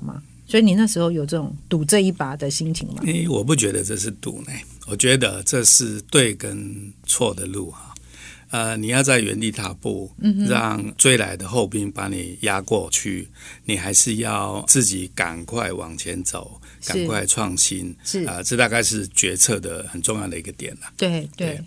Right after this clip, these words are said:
Speaker 1: 但所以你那个时候是这样的判断，但是你公司的同事呢？因为我们这是第二个问题哦，一个就是决策嘛，第二个就是你那个决策常常就是只在那个董事长室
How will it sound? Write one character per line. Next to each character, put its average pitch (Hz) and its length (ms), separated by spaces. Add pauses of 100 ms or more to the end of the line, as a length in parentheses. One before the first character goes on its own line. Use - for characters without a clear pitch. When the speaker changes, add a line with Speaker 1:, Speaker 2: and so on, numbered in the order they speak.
(480)
Speaker 1:
但 269 160
所 247 140
以 226 80
你 175 180
那 208 160
个 196 100
时 147 160
候 156 200
是 190 100
这 170 140
样 156 120
的 143 80
判 147 240
断， 151 160
但 262 120
是 269 120
你 180 180
公 165 220
司 165 200
的 156 160
同 143 240
事 160 240
呢？ 143 200 (260)
因 311 100
为 330 40
我 214 120
们 156 120
这 214 160
是 208 120 (160)
第 214 180
二 165 80
个 139 160
问 147 240
题 147 200
哦， - 100
一 247 80
个 262 100
就 220 100
是 196 240 (120)
决 143 180
策 151 220
嘛， 135 220
第 269 180
二 269 80
个 226 100
就 202 100
是 202 160 (280)
你 196 100
那 254 80
个 302 140
决 151 200
策 175 200
常 165 200
常 175 140
就 175 140
是 165 340
只 147 160
在 165 240
那 156 140
个 151 100
董 151 160
事 170 140
长 135 200
室 135 240